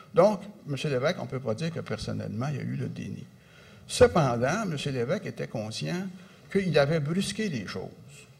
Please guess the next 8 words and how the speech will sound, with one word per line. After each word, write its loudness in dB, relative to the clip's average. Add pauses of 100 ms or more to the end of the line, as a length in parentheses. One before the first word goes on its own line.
(680)
que 8 (460)
en, 4
en, 4
en, 2
en 0
posant 4
la 2
question, -2